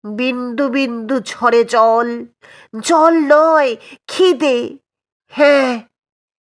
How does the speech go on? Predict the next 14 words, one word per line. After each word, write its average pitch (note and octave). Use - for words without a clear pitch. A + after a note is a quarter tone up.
একটা B3
গোটা B3+
পৃথিবীর C#4+
খিদে D#4
লিখে D4
রেখে C#4
গেছেন C4
আপনি। A#3
আপনাকে A#3+
আমার B3+
ঈশ্বর C4
বলে B3
মনে B3+
হয়নি B3+